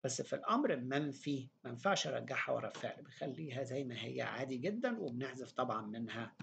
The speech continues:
الإس لأن ده أمر. Mes cousins نقط nager dans le lac. Mes cousins يعني إيه؟ للجمع، يبقى الفيرب أكيد آخره إن تي. Notre joueur, il y a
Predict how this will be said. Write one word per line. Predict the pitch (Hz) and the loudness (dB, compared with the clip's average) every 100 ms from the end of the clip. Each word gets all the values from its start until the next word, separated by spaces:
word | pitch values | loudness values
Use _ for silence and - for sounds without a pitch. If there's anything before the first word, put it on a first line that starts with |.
| - | -12
الإس | 117 185 185 - | 4 6 6 2
لأن | 123 110 110 | 0 0 2
ده | 113 120 - - _ 196 | 4 4 0 -16 _ -2
أمر. | - - - _ _ _ _ _ _ _ - - - - - _ _ _ - | -2 -10 -20 _ _ _ _ _ _ _ -20 -20 -6 -6 -6 _ _ _ -4
Mes | 220 | -2
cousins | 233 165 135 165 240 277 - _ _ 160 | 0 0 4 6 6 2 -8 _ _ 2
نقط | 190 190 190 143 | 4 6 4 0
nager | 127 127 165 190 165 | -2 0 2 2 0
dans | - 120 131 | -8 -12 -4
le | 175 202 226 | 2 4 6
lac. | 196 - - - - - _ _ _ _ _ - | 4 2 -6 -6 -8 -18 _ _ _ _ _ 2
Mes | 208 | 2
cousins | 156 135 | 2 -2
يعني | 156 196 151 143 | 2 2 2 -2
إيه؟ | - | -4
للجمع، | 120 151 151 156 139 123 - - | -2 -2 2 2 2 -4 -10 -8
يبقى | 160 127 | -2 -2
الفيرب | 117 139 117 | 0 0 -2
أكيد | - - 139 | -6 -6 -8
آخره | 131 - 127 113 107 - | -8 -8 -10 -8 -8 -8
إن | 113 104 | -8 -10
تي. | - - _ _ _ _ _ _ _ _ _ _ - | -14 -20 _ _ _ _ _ _ _ _ _ _ 2
Notre | 220 247 156 | 6 6 6
joueur, | 139 127 185 240 - 175 | 0 2 4 2 0 -2
il | 160 | -2
y | 160 | 0
a | 165 185 226 | 2 4 4